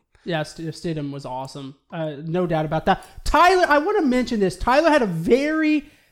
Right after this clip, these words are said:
very good comparison. Tyler,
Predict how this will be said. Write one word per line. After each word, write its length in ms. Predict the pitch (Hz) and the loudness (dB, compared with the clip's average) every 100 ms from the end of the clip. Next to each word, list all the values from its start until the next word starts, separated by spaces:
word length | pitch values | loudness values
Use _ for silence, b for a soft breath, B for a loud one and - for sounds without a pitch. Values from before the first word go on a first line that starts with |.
| b | b
very 580 | 175 165 185 294 320 311 | -4 -2 0 2 2 0
good 600 | 190 254 277 269 247 262 b b b | -2 0 0 0 -2 -6 b b b
comparison. 760 | 262 - - 302 302 277 269 202 | -4 -2 2 2 2 -2 -4 -2
Tyler, 460 | - 330 330 320 | 4 4 4 0